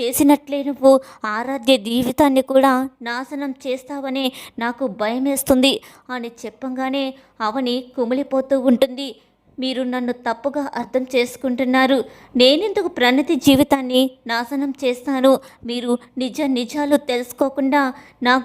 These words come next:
గురించి తప్పుగా మాట్లాడుతున్నారు. ఆ దేవుడే ఖచ్చితంగా ఉండుంటే,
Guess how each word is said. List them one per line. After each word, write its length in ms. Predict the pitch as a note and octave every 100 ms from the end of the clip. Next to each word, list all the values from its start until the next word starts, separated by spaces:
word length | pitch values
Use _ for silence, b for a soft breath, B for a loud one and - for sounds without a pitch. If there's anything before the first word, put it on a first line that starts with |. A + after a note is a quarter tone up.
| C4+
గురించి 320 | C4 C#4+ C#4
తప్పుగా 540 | - A#3 - C#4 D4
మాట్లాడుతున్నారు. 1080 | C4+ B3 A#3+ B3+ C#4 C4+ C#4 B3+ C4 C4+ C4+ B B B B -
ఆ 100 | G#3+
దేవుడే 480 | G3+ A3 A#3+ C4+ C4
ఖచ్చితంగా 680 | C4+ G#3+ - C4 C#4+ C#4 C4
ఉండుంటే, 760 | B3 B3 C4+ C4 C4+ C4 -